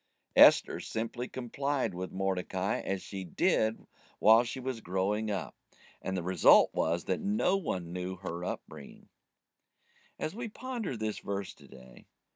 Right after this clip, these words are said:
perhaps we have some areas of selective non-disclosure within our lives.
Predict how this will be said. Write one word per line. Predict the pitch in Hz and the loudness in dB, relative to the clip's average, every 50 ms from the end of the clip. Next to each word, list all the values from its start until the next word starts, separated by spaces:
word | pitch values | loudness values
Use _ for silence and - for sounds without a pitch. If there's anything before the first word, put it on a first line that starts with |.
| _ _ _ _ _ - | _ _ _ _ _ -6
perhaps | 123 120 123 127 127 127 117 - - | -6 -4 -2 0 0 0 -2 -4 -8
we | 131 139 147 143 | -6 -4 -4 -2
have | 123 113 104 104 98 - | 0 0 0 0 0 -2
some | - 110 101 104 - - | -4 -2 -2 -2 -4 -2
areas | 92 101 98 101 104 101 101 101 98 95 87 95 | 0 0 2 2 2 2 2 0 0 -2 -2 -2
of | 95 92 92 90 90 90 _ _ _ _ _ _ _ _ | 0 0 0 0 -2 -8 _ _ _ _ _ _ _ _
selective | - - - 113 110 107 104 104 104 104 - _ 101 98 85 87 | -14 -6 -2 -2 0 2 2 0 0 -2 -4 _ -6 -6 -4 -4
non-disclosure | 101 98 95 92 92 87 92 90 - - - 104 98 95 95 92 87 92 92 | -2 -2 -2 -2 -2 -4 -6 -6 -8 -6 -4 -2 0 0 -2 -4 -6 -8 -8
within | 90 92 90 90 92 90 | -6 -6 -6 -6 -4 -6
our | 104 123 160 208 233 | -4 -4 -4 -6 -4
lives. | - - - 65 57 - - - - | -6 -8 -8 -10 -14 -18 -20 -20 -20